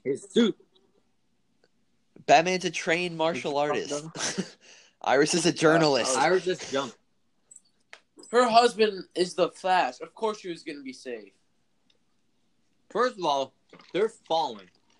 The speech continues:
Speaker 2: So
Speaker 1: And she
Speaker 3: She has a
Speaker 1: somehow
Speaker 3: key.
Speaker 1: got the key through the
Speaker 2: Yeah.
Speaker 1: keyhole, unlocked it.
Speaker 2: And there was, and there was
Speaker 1: Somehow.
Speaker 2: actually some physics involved because if you, like, watch closely, when she's diving down, she has her arms tucked inward,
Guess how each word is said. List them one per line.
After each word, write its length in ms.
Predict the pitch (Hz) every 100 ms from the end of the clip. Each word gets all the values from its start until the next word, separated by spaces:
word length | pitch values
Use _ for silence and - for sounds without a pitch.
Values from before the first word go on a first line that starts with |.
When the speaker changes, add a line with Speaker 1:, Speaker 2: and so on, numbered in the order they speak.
| _ -
Speaker 2:
So 520 | - - 175 156 - _
Speaker 1:
And 220 | 165 143
she 300 | - - 220
Speaker 3:
She 160 | 196 147
has 180 | 151 156
a 40 | 123
Speaker 1:
somehow 380 | 208 233 220 202
Speaker 3:
key. 40 |
Speaker 1:
got 200 | 185 180
the 100 | 139
key 320 | - 214 240
through 220 | 208 226
the 120 | 196 -
Speaker 2:
Yeah. 280 | 220 247 277
Speaker 1:
keyhole, 300 | 175 139 139 _ _ _ _
unlocked 680 | 180 214 180 202 226 - -
it. 180 | 139 - -
Speaker 2:
And 120 | 127
there 80 | 147
was, 160 | 160
and 160 | - 156
there 80 | 185
was 100 | 185
Speaker 1:
Somehow. 100 | 170
Speaker 2:
actually 220 | 196 190
some 220 | 185 151
physics 340 | 139 160 180 151
involved 400 | 120 107 110 110
because 400 | 120 131 120 - _ _ _ _ _ -
if 140 | -
you, 100 | 131
like, 180 | 127 131
watch 240 | 131 139
closely, 400 | - 139 139 123
when 160 | 104 117
she's 220 | - 127
diving 360 | - 120 139 123
down, 300 | 110 120 113
she 180 | - 117
has 200 | 135 113
her 140 | 107
arms 340 | 101 110 120 -
tucked 300 | - 117 -
inward, 460 | 110 120 127 139